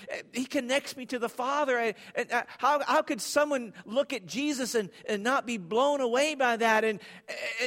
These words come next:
and, and, and that mystifies us sometimes. And, and really what Paul is explaining is because in our natural state, we're blind to see the beauty and the glory of Jesus. In our natural state,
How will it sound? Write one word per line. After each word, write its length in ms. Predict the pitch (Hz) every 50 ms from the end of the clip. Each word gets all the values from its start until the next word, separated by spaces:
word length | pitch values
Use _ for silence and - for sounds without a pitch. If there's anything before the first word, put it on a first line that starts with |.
| 233 - -
and, 140 | 254 247 -
and, 200 | - 240 240 233 240
and 120 | - 240
that 180 | 233 277 262 202
mystifies 800 | 214 226 226 254 320 311 - - 311 - - 247 226 208 180 170
us 140 | 214 202 -
sometimes. 540 | - 220 208 208 - 214 208 208 208 180 208
And, 180 | 202 208 202 -
and 180 | 220 214 214
really 220 | 247 285 311 311 285
what 460 | 269 262 247 262 - _ _ _ _
Paul 300 | - 254 269 269 269 254
is 100 | 233 226
explaining 540 | - - - - - 262 285 311 302 269 226
is 140 | 214 175
because 380 | 165 190 214 - 220 226 185 - - - - - - - - - _ _ _ _ -
in 160 | - 240 233
our 120 | 220 208
natural 440 | 202 214 240 262 254 - - 226 214
state, 420 | 190 - - - 233 233 247 - - 202
we're 100 | 196 196
blind 640 | 160 147 175 175 180 190 208 233 233 220 202 175 160
to 60 | 156
see 340 | - - - - 160 151 147
the 140 | 135 147
beauty 420 | 117 117 139 143 143 147 135 135 131
and 140 | 131 127 123
the 80 | 120
glory 480 | 107 - 139 131 127 123 120 117 110 110
of 120 | 107 92
Jesus. 540 | - - 127 117 107 98 101 113 107 - -
In 140 | 180 170 170
our 100 | 165 165
natural 420 | 170 202 220 233 - - 226 202
state, 440 | 165 - - - 240 233 214 202